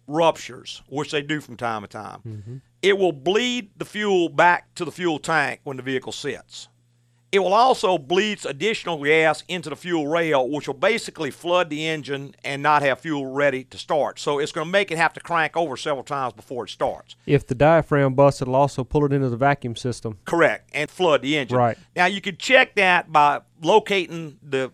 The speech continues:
Speaker 1: regulator
Speaker 2: It's,
Speaker 1: wherever it's at on the rail.
Speaker 2: it's on the left-hand side of the driver's side of the rail,
Speaker 1: Mm-hmm.
Speaker 2: about midway back. It's a little
Speaker 1: Silver
Speaker 2: gold
Speaker 1: thing.
Speaker 2: or silver disc-looking
Speaker 1: Thing with a
Speaker 2: job
Speaker 1: vacuum
Speaker 2: with a
Speaker 1: line.
Speaker 2: vacuum line on top of
Speaker 1: And
Speaker 2: it.
Speaker 1: if you pull that vacuum line off and kinda tap on it,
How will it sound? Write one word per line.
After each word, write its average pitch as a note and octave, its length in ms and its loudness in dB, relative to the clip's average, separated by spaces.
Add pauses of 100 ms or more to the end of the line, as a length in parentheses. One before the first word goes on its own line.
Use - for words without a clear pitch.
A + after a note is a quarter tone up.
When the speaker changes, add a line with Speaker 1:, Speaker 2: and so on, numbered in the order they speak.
Speaker 1:
regulator C#3+ 600 2
Speaker 2:
It's, C3+ 80 4
Speaker 1:
wherever D3 220 4
it's B2+ 120 -6
at D3 200 4
on C3 80 -8
the B2 60 -6
rail. B2+ 280 0
Speaker 2:
it's C3+ 160 0
on E3 140 6
the C#3+ 40 4
left-hand E3 540 4
side E3+ 240 6
of E3 80 2
the C#3+ 60 -6
driver's D#3 340 6
side F3+ 240 6
of F3+ 60 2
the F3+ 80 2
rail, C3+ 340 6
Speaker 1:
Mm-hmm. A#2+ 180 -10
Speaker 2:
about B2+ 300 4
midway D3+ 400 6
back. D3+ 300 6
It's - 80 -14
a C3 40 -4
little C#3+ 280 2
Speaker 1:
Silver D3 240 0
Speaker 2:
gold F#3 320 10
Speaker 1:
thing. E3 80 6
Speaker 2:
or - 20 6
silver E3 640 4 (220)
disc-looking D3+ 840 2 (400)
Speaker 1:
Thing C#3+ 120 -4
with B2+ 80 0
a - 20 6
Speaker 2:
job E3 160 10
Speaker 1:
vacuum D#3 280 8
Speaker 2:
with D3+ 60 6
a - 40 4
Speaker 1:
line. - 60 4
Speaker 2:
vacuum D3+ 300 4
line C3+ 220 2
on A#2+ 80 -4
top C3 300 2
of A2+ 100 0
Speaker 1:
And C#3+ 140 -4
Speaker 2:
it. - 60 -16
Speaker 1:
if C#3+ 120 -6
you C#3 60 -6
pull C4 260 4
that F3+ 140 6
vacuum F#3 400 2
line E3+ 260 2
off E3+ 300 0
and B2 120 -10
kinda D3 220 0
tap E3+ 400 0
on F3+ 220 0
it, E3 100 -6